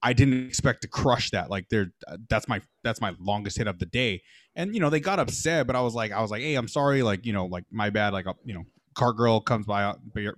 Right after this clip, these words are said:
beer's on me," like, you know. And, like, you know, like, one of the dudes calmed down and he's like, he was like,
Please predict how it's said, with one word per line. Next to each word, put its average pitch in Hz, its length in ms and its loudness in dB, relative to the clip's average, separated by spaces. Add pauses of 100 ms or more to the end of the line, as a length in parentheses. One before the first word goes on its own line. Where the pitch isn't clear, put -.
beer's 104 220 -2
on 98 160 -2
me," 127 160 2
like, 92 160 -4 (120)
you 123 80 -10
know. 90 140 -10 (420)
And, 123 240 -4
like, 160 160 0
you 208 60 -6
know, 214 220 -2
like, 139 160 2
one 156 160 4
of 151 80 4
the 131 40 4
dudes 113 260 2
calmed 110 260 2
down 101 140 2
and 107 80 0
he's 101 100 -2
like, 101 160 0
he 123 80 -6
was 107 80 -4
like, 92 140 -6